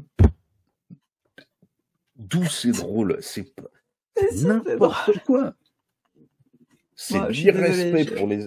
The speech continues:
Speaker 1: c'est de l'irrespect pour le, pour les persos, pour le public, pour le, pour les acteurs.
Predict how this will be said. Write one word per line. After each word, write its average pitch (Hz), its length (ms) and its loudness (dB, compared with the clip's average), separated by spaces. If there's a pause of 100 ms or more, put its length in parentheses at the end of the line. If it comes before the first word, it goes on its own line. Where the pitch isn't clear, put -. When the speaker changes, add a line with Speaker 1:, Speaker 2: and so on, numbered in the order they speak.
(120)
Speaker 1:
c'est 95 420 -12
de 113 60 -4
l'irrespect 123 760 -2
pour 85 320 -4
le, 80 540 -6
pour 92 160 -6
les 98 120 0
persos, 135 580 -6
pour 107 160 -4
le 101 160 -4
public, 107 540 -6
pour 87 200 -4
le, 76 320 -6 (500)
pour 104 180 0
les 92 220 -4
acteurs. 82 600 -2